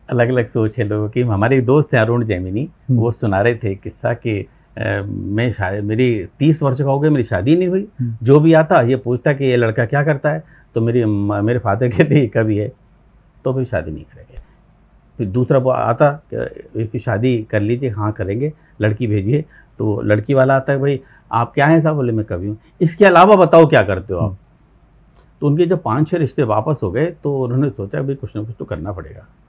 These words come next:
Speaker 1: तो फिर उन्होंने चार पाँच लाख रुपए लगा के उस समय एक limited company खोली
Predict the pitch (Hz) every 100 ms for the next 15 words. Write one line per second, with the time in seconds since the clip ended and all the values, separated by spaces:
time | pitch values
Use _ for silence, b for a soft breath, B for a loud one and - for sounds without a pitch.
0 | _ _ _ _ _ _ - 120 110 135
1 | 127 143 - 110 110 113 123 - 104 -
2 | - 98 110 - 110 104 90 87 92 143
3 | 214 131 - 120 127 110 110 107 143 143
4 | 95 90 90 - 82